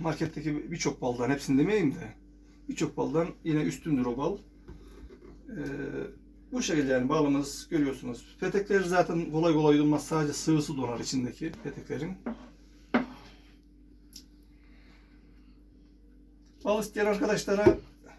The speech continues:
donmuş balımız çok kalmadı. Eğer getirirse köyden getiririz.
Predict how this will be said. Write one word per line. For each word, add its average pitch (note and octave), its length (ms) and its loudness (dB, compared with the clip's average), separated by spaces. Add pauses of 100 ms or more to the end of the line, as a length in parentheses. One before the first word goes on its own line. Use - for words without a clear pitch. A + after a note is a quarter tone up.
(200)
donmuş G3 320 0
balımız F#3+ 300 2
çok - 220 -4
kalmadı. F#3+ 460 0 (1080)
Eğer D3+ 160 4
getirirse D3+ 500 0
köyden D3+ 320 6
getiririz. D3 520 -4